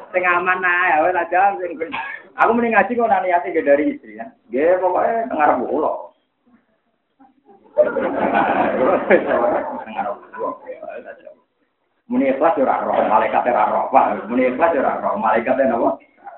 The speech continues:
Muni ngaji. Gawe jajal nek maca dalale. <laughs> Lara. Nek dites pengiran kan maca dalale. Kan ra iso, ya. Dadi kan,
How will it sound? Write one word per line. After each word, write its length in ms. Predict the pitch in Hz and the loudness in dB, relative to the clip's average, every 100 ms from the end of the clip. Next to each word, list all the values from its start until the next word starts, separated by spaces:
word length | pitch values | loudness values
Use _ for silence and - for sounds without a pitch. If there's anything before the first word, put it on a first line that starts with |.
| - _ _ _ | -20 _ _ _
Muni 160 | 123 147 156 | 0 2 2
ngaji. 480 | 170 185 131 - - - - | 0 0 -2 -4 -14 -8 0
Gawe 160 | - 220 | 2 2
jajal 220 | 196 214 202 | 2 2 0
nek 80 | |
maca 320 | 170 160 160 - | 0 0 0 2
dalale. 360 | 147 151 156 165 - 302 | 2 2 2 2 4 4
<laughs> 320 | 254 208 180 | 2 2 2
Lara. 280 | 165 170 185 - - - - - | 0 0 0 -4 -12 -20 -20 -10
Nek 80 | 151 | -2
dites 240 | - 180 | 2 2
pengiran 320 | 180 180 202 196 | 2 0 0 0
kan 160 | 180 | 0
maca 160 | 180 180 | 0 0
dalale. 360 | 151 151 180 - - _ _ _ _ _ - _ _ _ - - - 113 - - - - - - 302 - - - - 262 - - | 2 4 2 0 -6 _ _ _ _ _ -20 _ _ _ -20 -20 -16 -16 -16 -14 -6 -2 0 0 0 -2 -4 -6 -6 -8 -6 -2
Kan 80 | 226 | 2
ra 160 | 214 | 2
iso, 160 | 220 147 107 | 2 0 0
ya. 100 | 98 101 | -4 -2
Dadi 200 | 120 160 | 2 4
kan, 240 | - 311 | 2 0